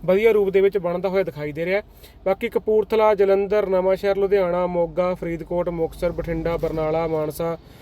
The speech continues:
ਸੰਗਰੂਰ, ਪਟਿਆਲਾ ਤੇ ਫਤਿਹਗੜ੍ਹ ਵਿੱਚ ਉਮੀਦ ਥੋੜ੍ਹੀ ਜਿਹੀ ਘਟਦੀ ਹੋਈ ਦਿਖਾਈ ਦੇ ਰਹੀ ਹੈ। ਥੋੜ੍ਹੇ ਜਿਹੇ ਚਾਂਸ ਮੀਂਹ ਦੇ ਘੱਟ ਰਹੇ ਨੇ, ਕੋਈ ਤਗੜੀ ਕਾਰਵਾਈ ਫਿਲਹਾਲ ਹੁੰਦੀ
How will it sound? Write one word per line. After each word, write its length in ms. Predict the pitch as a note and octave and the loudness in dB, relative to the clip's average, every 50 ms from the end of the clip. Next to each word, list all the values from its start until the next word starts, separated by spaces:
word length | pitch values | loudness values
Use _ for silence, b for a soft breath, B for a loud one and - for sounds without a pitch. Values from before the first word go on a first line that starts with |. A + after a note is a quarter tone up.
| B B B B | B B B B
ਸੰਗਰੂਰ, 380 | - G3 F#3 F#3+ G3 G#3 G#3+ | -2 2 4 6 6 6 6
ਪਟਿਆਲਾ 360 | G#3 - G3 G3 G3 G3 G3 | 4 2 2 2 2 2 2
ਤੇ 100 | G3 G#3 | 2 0
ਫਤਿਹਗੜ੍ਹ 440 | G3 - G3 F#3+ G3+ G#3 G3+ G3+ G3 | -2 -2 -2 -2 0 0 0 2 2
ਵਿੱਚ 240 | G3 G3+ G3+ G3 A3 | 2 0 0 0 0
ਉਮੀਦ 320 | G3+ F#3+ F3+ F3 F#3 F3+ | -2 0 0 -2 -4 -4
ਥੋੜ੍ਹੀ 220 | F3 F3 F3 F3 F3 | -6 -6 -8 -8 -8
ਜਿਹੀ 280 | E3 G3 G3 - G3+ | -8 -8 -4 -2 -2
ਘਟਦੀ 200 | F3+ E3 C#3+ E3 | -2 -2 -6 -8
ਹੋਈ 260 | D#3 D#3 D#3+ E3+ F3 E3+ B B B B B B B | -6 -6 -6 -6 -8 -10 B B B B B B B
ਦਿਖਾਈ 300 | F3 B2+ D#3+ E3 E3 E3+ | -6 -4 -2 -2 -2 0
ਦੇ 100 | F3 F3+ | -2 0
ਰਹੀ 120 | F#3+ G3 | 0 0
ਹੈ। 60 | G#3 | 0
ਥੋੜ੍ਹੇ 220 | G3+ G3 G3 G3+ G#3+ | 0 0 0 0 2
ਜਿਹੇ 100 | A3+ - | 0 0
ਚਾਂਸ 320 | - G3+ F#3 F#3 F3 - | 2 2 0 0 0 -2
ਮੀਂਹ 220 | F#3+ F#3 F#3 F#3 F#3+ | -2 -2 0 2 2
ਦੇ 180 | G3+ G#3 G#3 - b b b b b b - | 2 2 2 0 b b b b b b 0
ਘੱਟ 200 | A3+ A3+ G#3 - | 2 2 2 2
ਰਹੇ 200 | F#3 E3+ E3 E3 | 2 0 0 0
ਨੇ, 80 | F3 | -2
ਕੋਈ 120 | E3+ G3 G3+ - | 0 -2 0 2
ਤਗੜੀ 280 | G3 F#3 G3 G3 A3 | 2 2 2 2 0
ਕਾਰਵਾਈ 420 | G3+ G#3 G3 F#3+ F#3+ F#3+ F#3+ F#3+ F#3+ | 2 2 2 4 2 2 0 -2 -2
ਫਿਲਹਾਲ 380 | F#3+ F#3 F3 E3 E3 E3 E3+ | -4 -4 -4 -2 0 0 -2
ਹੁੰਦੀ 400 | E3+ D#3+ E3 D#3+ D3 E3+ F#3 F3+ | -2 -6 -10 -8 -6 -6 -6 -6